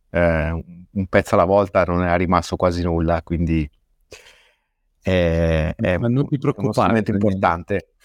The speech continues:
Speaker 2: Come diciamo noi digimprenditori, anche se fallisci impari, per cui tu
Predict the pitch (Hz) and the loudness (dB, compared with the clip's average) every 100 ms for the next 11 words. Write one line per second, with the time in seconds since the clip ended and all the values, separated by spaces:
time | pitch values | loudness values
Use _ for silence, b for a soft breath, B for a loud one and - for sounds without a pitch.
0 | B B 170 139 147 123 - 143 135 135 | B B 0 2 2 0 -2 -2 2 0
1 | 127 120 131 117 127 123 110 160 196 127 | 0 0 0 2 2 2 2 0 2 0
2 | 131 135 - 131 - 131 127 135 139 - | 0 -2 0 -2 2 2 2 0 -2 0
3 | 143 123 120 104 98 87 92 107 113 151 | 0 2 0 0 -2 -2 -4 -2 0 0
4 | - 127 | 0 -2